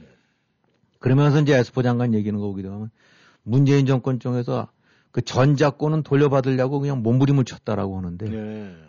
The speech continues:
Speaker 2: 어, 그게 뭐 외형적으로는 군사 주권 어쩌고 그러는데 중국만 나와갖고 선불 정책 다 해서 다시는 사드 배치 추가 안 한다. 뭐 미국과의 미사일 동맹,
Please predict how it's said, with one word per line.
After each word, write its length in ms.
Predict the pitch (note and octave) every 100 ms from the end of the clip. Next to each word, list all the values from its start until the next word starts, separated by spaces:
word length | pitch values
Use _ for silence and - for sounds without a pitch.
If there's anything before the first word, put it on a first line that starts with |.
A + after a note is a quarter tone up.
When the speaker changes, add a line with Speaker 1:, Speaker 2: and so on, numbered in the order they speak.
| D#2
Speaker 2:
어, 380 | F#2 F2 E2+ F2 _ _ _ _
그게 140 | -
뭐 440 | C3 A#2+ B2 G#2 F#2+
외형적으로는 680 | A#2+ C#3 C3+ B2 A#2+ A#2+ A#2
군사 360 | - C3 B2
주권 300 | A2+ - B2+ A2
어쩌고 420 | F#2+ A2+ G#2+ G2+
그러는데 480 | G2 F#2 F#2 G2+ G#2+ _ _ _ _ _ _ _ -
중국만 520 | C#3 D3 D#3 D3+ C#3+
나와갖고 300 | C3+ B2+ C#3
선불 380 | - - D#3 D#3
정책 380 | C3+ B2 C3 -
다 80 | B2
해서 180 | A2+ B2
다시는 440 | - A#2 C3+ C3
사드 320 | A#2+ C3+ B2
배치 260 | A#2 A2+ -
추가 320 | - - C3+
안 100 | A#2+
한다. 340 | G2+ F#2+ G#2+
뭐 320 | G2+ G2 G2+ G#2 _ _ _
미국과의 520 | - A#2 A#2 - A#2+ A#2
미사일 460 | A2 G#2 A#2 A#2
동맹, 460 | A2+ A2 A2 A2+